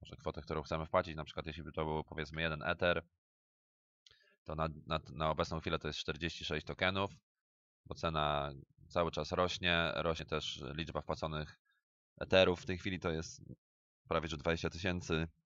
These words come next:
Ethereum, więc bardzo dużo. Jak ja zaczynałem, to, to było tysiąc. Cena była wtedy zero przecinek zero zero sześćset pięćdziesiąt pięć, więc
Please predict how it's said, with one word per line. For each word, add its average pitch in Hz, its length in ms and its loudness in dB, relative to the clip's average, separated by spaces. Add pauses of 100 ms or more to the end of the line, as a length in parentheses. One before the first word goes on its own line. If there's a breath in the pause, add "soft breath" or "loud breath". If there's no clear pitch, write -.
(560)
Ethereum, 85 440 2
więc 73 360 -6
bardzo 71 280 0
dużo. 85 400 2 (300 soft breath)
Jak - 100 -12
ja 82 80 -2
zaczynałem, 78 340 0
to, - 80 -16
to 73 80 -6
było 76 180 -2
tysiąc. 101 580 0 (460 soft breath)
Cena 80 260 0
była 78 160 2
wtedy 73 340 -6
zero 82 220 4
przecinek 76 300 -8
zero 78 300 4
zero 76 340 4
sześćset 78 320 -4
pięćdziesiąt 78 300 -6
pięć, 82 300 -2
więc 76 340 -10